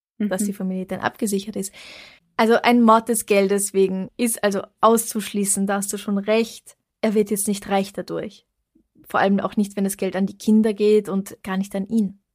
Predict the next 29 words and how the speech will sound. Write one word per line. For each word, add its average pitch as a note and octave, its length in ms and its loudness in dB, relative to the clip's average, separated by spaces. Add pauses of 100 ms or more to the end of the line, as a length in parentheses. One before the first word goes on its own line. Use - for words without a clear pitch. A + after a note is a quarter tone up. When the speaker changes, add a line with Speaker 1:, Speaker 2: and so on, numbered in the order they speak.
(480)
Speaker 2:
Es B3+ 140 0
stellt C#4 280 2
sich D4 160 -4
heraus, A#3+ 500 4
dass C4 160 0
die C4+ 100 -6
Versicherung C4 600 -2
auf G3+ 260 -2 (140)
sein B3 400 0
Leben B3 560 0
schon F#4+ 420 0
Sinn G3+ 320 2
gemacht G3 420 -2
hätte, A#3+ 520 -2
wenn B3 320 0
eben A3+ 260 0
er C#4+ 280 4
derjenige F#3 540 -2
gewesen F3 440 -4
wäre, F#3 260 0
der G3+ 160 -2
an G#3 80 -2
diesem G#3 320 -4
Morgen F#3+ 340 -2
mit G3 160 -4
dem A#3 100 -8
Auto G4 260 -2
gefahren F#3 380 -8
wäre. - 220 -14